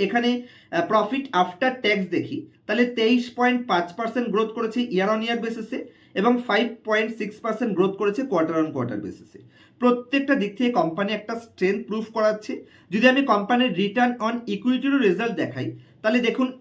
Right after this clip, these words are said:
এইটিন পয়েন্ট বেসিসে কোম্পানি year on year basis-এ ইনক্রিজ করেছে, যেখানে কোম্পানির এখনো ইন্টারেস্ট রেট কাটের বেনিফিট আসা স্টার্ট হয়নি। তাহলে ভবিষ্যতে এটা আদ-,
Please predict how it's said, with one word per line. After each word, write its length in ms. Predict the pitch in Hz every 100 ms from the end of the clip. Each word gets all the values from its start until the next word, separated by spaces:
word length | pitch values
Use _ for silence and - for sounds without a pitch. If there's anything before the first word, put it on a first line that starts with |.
| 208
এইটিন 420 | 233 233 - 277 277
পয়েন্ট 240 | 208 220 220
বেসিসে 340 | 190 196 208 240 226
কোম্পানি 340 | 170 214 208 233 196
year 160 | 214 226
on 60 | 233
year 140 | 226 214
basis-এ 300 | 220 226 247 240 196
ইনক্রিজ 320 | 208 214 269 277
করেছে, 300 | 175 123 - - - _ _ -
যেখানে 240 | 202 254 254 202
কোম্পানির 400 | 180 233 233 240 165
এখনো 220 | 214 233 180
ইন্টারেস্ট 380 | 180 175 220 233 160
রেট 160 | 185 -
কাটের 240 | 190 226 190
বেনিফিট 320 | 156 156 156 135 143
আসা 160 | 143 208 -
স্টার্ট 280 | 156 127 123
হয়নি। 240 | 95 82 - - - _
তাহলে 180 | 202 233 196
ভবিষ্যতে 380 | 240 240 262 247
এটা 120 | 254 - 165
আদ-, 180 | 165